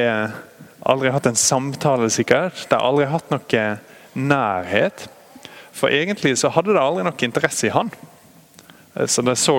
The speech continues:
at han var der, og det er tydelig at det er Jesus det er snakk om her, så Jesus har ruslet rundt i byene der, han har gjort mirakel, og de har kanskje syntes det var litt spennende.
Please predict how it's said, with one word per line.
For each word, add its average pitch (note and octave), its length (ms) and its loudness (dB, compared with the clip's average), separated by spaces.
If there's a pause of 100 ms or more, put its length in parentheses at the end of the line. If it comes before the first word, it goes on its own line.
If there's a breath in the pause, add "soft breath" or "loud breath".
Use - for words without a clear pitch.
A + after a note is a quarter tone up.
at G#2 140 -2
han G#2 120 -2
var G#2 320 2
der, D3+ 440 0
og G2 240 0 (600 loud breath)
det - 220 -2
er - 40 -16
tydelig D3+ 340 0
at - 120 -4
det B2+ 60 2
er C3+ 120 4
Jesus A#2 260 -4
det G2+ 120 0
er - 80 -6
snakk - 200 -4
om G2 120 -4
her, C#3+ 180 2
så C3+ 140 0
Jesus C3 420 -2
har G#2+ 140 2
ruslet C3+ 340 0
rundt C3+ 220 -2
i A#2 60 0
byene A#2+ 440 2
der, G2+ 180 2
han A#2 420 -2
har A2+ 40 0
gjort B2+ 260 -2
mirakel, A#2 760 2
og A#2 80 2
de A2+ 100 2
har C3 100 -2
kanskje F3 260 0
syntes C3+ 240 0
det A#2 80 2
var A2 100 2
litt - 160 -4
spennende. A2 520 -2